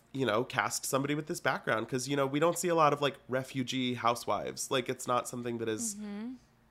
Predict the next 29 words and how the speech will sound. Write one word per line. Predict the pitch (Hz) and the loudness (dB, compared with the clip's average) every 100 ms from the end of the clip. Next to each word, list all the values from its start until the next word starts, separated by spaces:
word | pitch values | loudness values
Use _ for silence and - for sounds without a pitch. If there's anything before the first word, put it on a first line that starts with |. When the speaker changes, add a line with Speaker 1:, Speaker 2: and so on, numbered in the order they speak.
| - | -10
Speaker 1:
you | 117 | -2
know, | 101 98 | 0 0
happening | 113 113 120 104 101 101 - | 2 2 2 -4 -6 -6 -2
on | 110 | -2
every | 107 104 101 | 0 -4 -6
show. | - - 107 92 - - _ _ _ _ _ _ _ _ _ _ _ _ _ - - - - - - - | -6 -4 -2 -2 -4 -12 _ _ _ _ _ _ _ _ _ _ _ _ _ -20 -20 -20 -20 -20 -20 -18
Speaker 2:
Yeah, | 226 311 381 | -2 4 4
it's | 320 302 | 4 -4
so | - 359 453 | -2 0 0
interesting | 508 349 - 381 - - 302 277 269 - | 0 -4 0 -2 -2 -2 0 0 -4 -6
when | 285 269 | -4 -2
you | 269 | -4
think | - 311 302 | -4 -4 -2
about | 381 294 285 - | 2 4 2 0
the | 269 | 0
idea | 254 247 262 | 0 0 0
that | 247 - | 0 0
after | 220 240 320 | 0 0 -4
the | 302 | -4
Salt | - 254 - | -2 -2 -2
Lake | 240 | -6
City | - 262 233 220 - | -6 -6 -2 -4 -4
announcement, | 208 202 247 - 233 196 196 | -4 -2 -4 -4 -2 -2 -4
some | - 226 269 330 | -2 0 -2 -6
people, | 262 233 226 214 | -6 -4 -2 -2
myself | 208 220 226 220 | -2 -2 -2 -4
included, | 214 - 269 240 185 | -6 -4 0 0 0
were | 202 | 0
like, | 196 190 | 0 -2